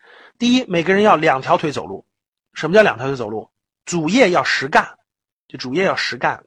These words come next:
投资要实学，一个实干，一个实学。然后目标要看到十年之后，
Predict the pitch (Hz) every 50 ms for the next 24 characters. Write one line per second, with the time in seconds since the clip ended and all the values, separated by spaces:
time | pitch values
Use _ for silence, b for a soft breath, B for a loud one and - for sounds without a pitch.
0 | _ - - 143 160 190 - 220 226 226 220 156 127 - - - 147 165 - -
1 | 107 104 120 - _ _ _ _ _ _ _ _ 170 196 220 247 - - - -
2 | 220 180 - 262 180 113 - - 131 143 156 - - - 139 - - 98 95 -
3 | _ _ _ _ _ _ _ b b b b b b b b b b b b b
4 | b b 180 175 247 254 262 294 240 170 196 226 233 240 214 - - - 220 196
5 | 180 156 143 - - - 160 170 151 143 143 147 156 - 135 - -